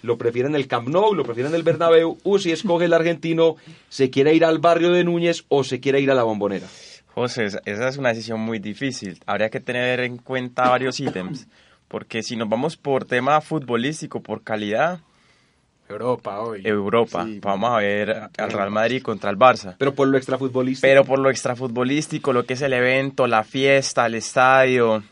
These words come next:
Speaker 2: yo creo que es algo imborrable. Además porque ya estuve en la Bombonera y estuve hace como cinco años en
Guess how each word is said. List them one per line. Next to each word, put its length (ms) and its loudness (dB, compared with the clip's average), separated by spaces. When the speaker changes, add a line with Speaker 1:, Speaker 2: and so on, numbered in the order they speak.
Speaker 2:
yo 120 -6
creo 180 -4
que 80 -6
es 60 -4
algo 300 -4
imborrable. 640 2
Además 260 0
porque 600 -4
ya 160 -4
estuve 260 -2
en 80 -4
la 60 -2
Bombonera 640 -2
y 80 -8
estuve 920 -2
hace 340 -4
como 420 -6
cinco 380 -4
años 320 -2
en 560 -10